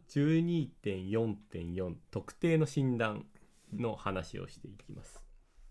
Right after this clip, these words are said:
で、ここは、ここはですね、本当にすごいことを言っていて、何かというと、同じ労力を何度も繰り返す、繰り返さないように、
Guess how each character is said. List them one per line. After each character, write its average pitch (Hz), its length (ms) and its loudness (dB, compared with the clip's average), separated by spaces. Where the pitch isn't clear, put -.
で、 147 120 -2
こ - 140 -14
こ 247 140 0
は、 254 280 2
こ 175 140 -6
こ 320 160 -4
は 247 60 0
で 175 120 6
す - 100 -4
ね、 120 80 2
本 127 220 0
当 143 80 0
に 131 260 -2
す - 240 -6
ご 180 140 2
い 170 40 -2
こ - 120 -6
と - 140 -8
を 95 580 -4
言 87 80 -4
っ - 40 -12
て - 240 -12
い 85 100 -6
て、 - 380 2
何 147 200 2
か 135 140 -4
と - 120 -6
い 92 100 -4
う - 20 -12
と、 139 320 -2
同 160 220 2
じ 202 160 0
労 208 180 4
力 147 320 -4
を 113 60 -2
何 143 240 2
度 123 80 2
も 107 80 -2
繰 - 160 -8
り 113 120 -4
返 123 680 -2
す、 107 420 -4
繰 139 140 -2
り 139 100 0
返 156 180 2
さ 170 140 -2
な 160 140 2
い 117 80 -2
よ 131 160 0
う - 20 -2
に、 127 320 -4